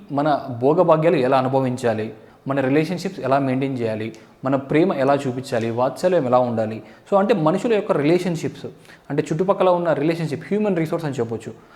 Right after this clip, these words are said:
So, ఈ హ్యూమన్ రిసోర్స్ డిపార్ట్‌మెంట్ అంతా వీనస్ లాగా అనమాట. So, అంటే ఎలా మనకి ఒకరి మనిషిని అర్థం చేసుకోవాలి, ఎలా మనం ప్రేమను పంచాలి, ఇలాంటివి మనకు వీనస్ నేర్పిస్తూ ఉంటాడు.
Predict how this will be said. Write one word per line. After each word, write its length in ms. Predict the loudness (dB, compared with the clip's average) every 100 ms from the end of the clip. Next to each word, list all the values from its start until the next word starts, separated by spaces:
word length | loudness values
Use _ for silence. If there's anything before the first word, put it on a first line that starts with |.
| -8 -2
So, 60 |
ఈ 160 | 2 0
హ్యూమన్ 340 | 0 -2 0
రిసోర్స్ 280 | 0 -2 -2
డిపార్ట్‌మెంట్ 480 | 0 2 2 0 -2
అంతా 320 | -2 -2 -4 -8 -20 -20 _ -6
వీనస్ 420 | -2 0 -2 -2
లాగా 220 | -2 -2
అనమాట. 320 | -4 -8 -12
So, 400 | -14 -20 -8 0 0
అంటే 400 | 2 0 0 -6 -16 -2
ఎలా 340 | 2 4 4
మనకి 460 | 0 -2 -4 -6 -6
ఒకరి 420 | -6 -2 -2 -2 -4
మనిషిని 720 | -4 -2 -4 -2 -2 -2 -4
అర్థం 380 | -6 -6 -4 -2
చేసుకోవాలి, 520 | -2 -4 -4 -2 -2
ఎలా 180 | -2 -2
మనం 220 | -2 -4
ప్రేమను 300 | -6 -6 -6
పంచాలి, 420 | -8 -8 -6 -6 -4
ఇలాంటివి 560 | -4 -2 -2 -4 -6
మనకు 260 | -6 -8 -6
వీనస్ 280 | -6 -6 -10
నేర్పిస్తూ 340 | -14 -14 -14
ఉంటాడు. 460 | -12 -14 -16 -20